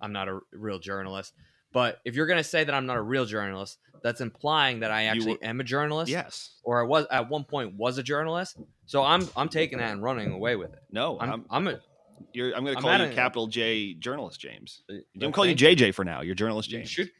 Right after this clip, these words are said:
Speaker 1: Yeah, I like that. It's got a good ring to it.
Speaker 2: <laughs>
Speaker 1: And, um, you know, maybe, like, uh, I mean, I, I've been trying to get you into the journalism
Speaker 2: <laughs>
Speaker 1: game for a while.
Speaker 2: Yeah.
Speaker 1: And, you know, maybe,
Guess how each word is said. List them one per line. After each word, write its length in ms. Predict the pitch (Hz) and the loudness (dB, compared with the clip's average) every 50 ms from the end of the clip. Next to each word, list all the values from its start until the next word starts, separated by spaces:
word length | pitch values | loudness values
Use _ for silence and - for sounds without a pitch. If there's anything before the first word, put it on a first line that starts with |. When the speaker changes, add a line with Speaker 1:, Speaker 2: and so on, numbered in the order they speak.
| _ _ _ _ _ _ - | _ _ _ _ _ _ -8
Speaker 1:
Yeah, 180 | - 117 135 127 | -4 -2 0 0
I 80 | 110 | 0
like 220 | 113 123 160 160 - | 0 0 -2 -4 -6
that. 160 | - - - _ _ - | -10 -16 -18 _ _ -10
It's 180 | 101 107 101 | -8 -8 -6
got 160 | - 123 117 120 | -6 -4 -4 -2
a 40 | |
good 260 | 120 - 139 147 139 123 | -2 -2 -4 -4 -4 -6
ring 180 | 127 123 113 107 | -6 -6 -6 -4
to 160 | - 110 - - | -4 -2 -2 -2
it. 160 | 120 190 - _ - | -2 -4 -4 _ -12
Speaker 2:
<laughs> 220 | - 135 - _ - | -14 -14 -12 _ -2
Speaker 1:
And, 600 | 127 127 123 123 123 123 120 120 120 120 117 120 - _ _ _ - | 0 2 2 2 2 2 0 0 -2 -4 -8 -12 -18 _ _ _ -4
um, 600 | 113 113 113 110 110 107 104 104 104 101 101 101 _ _ _ _ _ _ _ _ _ _ _ _ | -2 0 2 2 2 0 0 -2 -4 -8 -10 -14 _ _ _ _ _ _ _ _ _ _ _ _
you 100 | 123 131 | -6 -4
know, 120 | 123 117 | -2 -2
maybe, 540 | 120 123 127 131 131 143 139 139 135 135 101 | 0 0 0 0 0 0 -2 -2 -2 -2 -2
like, 240 | 104 120 120 117 127 | -2 -2 -2 -2 -4
uh, 140 | 127 123 120 - - _ - | -6 -6 -8 -12 -18 _ -10
I 60 | - | -8
mean, 180 | 120 120 127 120 | -6 -6 -4 0
I, 220 | 127 143 175 170 - | 4 4 4 4 6
I've 160 | - 147 185 190 | 6 6 6 6
been 80 | 165 | 4
trying 240 | - - 156 147 143 | 2 0 0 0 0
to 80 | 131 120 | 0 0
get 160 | 131 120 95 | 0 -2 0
you 320 | 110 135 156 147 135 113 | 0 0 2 2 2 0
into 180 | 110 117 117 120 | -4 -4 -6 -6
the 140 | 110 113 101 | -6 -6 -6
journalism 520 | 107 113 110 110 104 104 101 98 107 101 | -4 -4 -4 -4 -4 -6 -6 -6 -6 -4
Speaker 2:
<laughs> 80 | - 160 | -2 -2
Speaker 1:
game 340 | 104 101 98 95 98 104 - _ - - - | -2 -2 -4 -8 -10 -12 -16 _ -20 -10 -4
for 140 | 120 117 113 | -2 0 0
a 80 | 104 | 2
while. 460 | 107 117 120 117 110 101 101 101 110 - | 2 2 2 4 2 2 0 -2 -4 -6
Speaker 2:
Yeah. 260 | - 76 73 69 67 73 | -8 -8 -8 -8 -8 -4
Speaker 1:
And, 400 | - 117 117 117 113 113 113 120 - | -2 0 2 2 0 -2 -4 -8 -10
you 100 | - 123 | -8 -6
know, 120 | 113 113 | -6 -6
maybe, 640 | 110 117 120 120 127 127 135 135 131 127 127 - | -4 -4 -4 -4 -4 -4 -4 -4 -4 -4 -4 -8